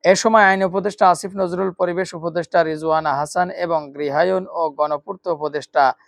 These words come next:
আদিলুর রহমান খান সেখানে উপস্থিত ছিলেন। দর্শক শ্রোতা, তাছাড়াও আজকের ভিডিওর শুরুতেই বিশ্লেষকদের ভিডিও, আহ,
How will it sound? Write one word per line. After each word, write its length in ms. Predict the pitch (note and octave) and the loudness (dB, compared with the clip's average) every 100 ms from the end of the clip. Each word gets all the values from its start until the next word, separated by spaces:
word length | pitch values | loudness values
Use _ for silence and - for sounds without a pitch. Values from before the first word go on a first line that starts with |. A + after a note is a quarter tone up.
| _ _ | _ _
আদিলুর 400 | D3+ E3 F#3 F3+ | -2 0 0 0
রহমান 360 | E3 C#3 D3 C3+ | 0 0 -4 -4
খান 320 | C3+ B2+ A#2+ _ _ | 0 0 -2 _ _
সেখানে 480 | - C3 C3 B2 G#2+ - _ _ _ | -12 -2 -2 -2 -6 -14 _ _ _
উপস্থিত 440 | C#3+ C#3+ - C3 A2 | -18 -18 -16 -16 -12
ছিলেন। 340 | - B2 G#2 - _ _ _ _ _ _ _ C3+ | -8 -6 -6 -10 _ _ _ _ _ _ _ 2
দর্শক 300 | D#3+ A3 F#3 | 2 2 -2
শ্রোতা, 380 | G#3 G3 G3 F#3+ | -4 2 4 4
তাছাড়াও 400 | F3+ E3+ F3+ E3+ | 0 0 4 4
আজকের 300 | D#3+ E3 D3 | 4 -2 -8
ভিডিওর 300 | D3+ D#3 D#3+ | -6 -6 -6
শুরুতেই 560 | F3 E3 - F#3 F#3 | -6 -6 0 2 2
বিশ্লেষকদের 800 | F3 D3+ - D#3+ D#3 C#3+ D3 D3 | 0 -10 -8 -8 -8 -4 0 0
ভিডিও, 400 | C3 D3 C#3+ C#3 | 0 -4 0 2
আহ, 400 | C3+ C#3 B2+ A#2+ | 6 6 8 4